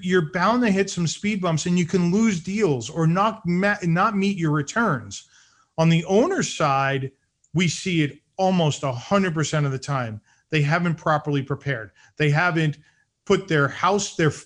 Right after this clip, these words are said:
their personal house in order, their personal financial situation in order. They haven't put their business in order. And th-, sometimes they're not even emotionally ready. And so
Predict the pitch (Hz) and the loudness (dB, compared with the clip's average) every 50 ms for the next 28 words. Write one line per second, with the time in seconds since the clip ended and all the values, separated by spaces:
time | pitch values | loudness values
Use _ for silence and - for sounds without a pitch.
0 | _ _ 170 151 139 - - - 196 208 208 - - 262 254 247 208 220 247 240 | _ _ 0 0 0 -2 -2 0 2 2 2 2 0 0 0 0 0 0 0 0
1 | - - 247 240 240 233 240 240 254 247 233 185 160 143 - - 196 202 202 - | -2 -2 -2 -2 0 0 0 0 0 0 0 0 -2 -2 0 0 0 0 0 0
2 | 226 214 208 208 202 208 208 202 202 202 202 202 214 196 202 214 190 - 202 190 | -2 0 0 -2 -2 -2 -2 0 0 -2 -2 -4 -6 -4 -4 -6 -6 -2 -2 -2
3 | 185 175 - - 190 190 196 190 190 190 190 - - _ _ - 151 160 160 151 | -2 -2 -4 -6 -4 -2 -2 -2 -4 -6 -8 -16 -20 _ _ 0 2 2 2 2
4 | 147 190 175 - 147 139 143 143 156 160 170 190 220 226 214 220 233 220 220 220 | 2 -2 0 2 0 0 0 0 0 0 0 0 -2 -2 -2 -2 -2 0 2 2
5 | 220 220 226 208 220 - - _ _ _ _ _ 170 170 175 185 196 - - _ | 4 4 2 2 -2 -10 -20 _ _ _ _ _ -2 0 0 0 -2 -6 -14 _
6 | - 165 226 196 - - - - 240 269 349 320 - 202 185 175 165 151 - 185 | -6 -6 -6 -6 -8 -12 -4 -2 -2 -2 -2 -2 -2 -2 0 0 -2 0 0 0
7 | 180 196 202 226 240 220 202 190 175 165 156 156 160 165 185 202 196 190 - 196 | 2 2 0 0 2 2 2 2 4 4 4 4 4 4 4 2 2 0 -4 -2
8 | 180 170 170 170 165 156 143 139 160 175 180 147 120 110 104 101 _ _ _ _ | -2 -2 0 0 0 0 0 2 0 0 0 0 -4 -6 -10 -14 _ _ _ _
9 | _ _ _ _ 165 165 160 151 - - 190 185 175 175 170 165 156 151 - | _ _ _ _ 2 2 2 2 0 -2 0 2 2 4 2 2 0 -2 -6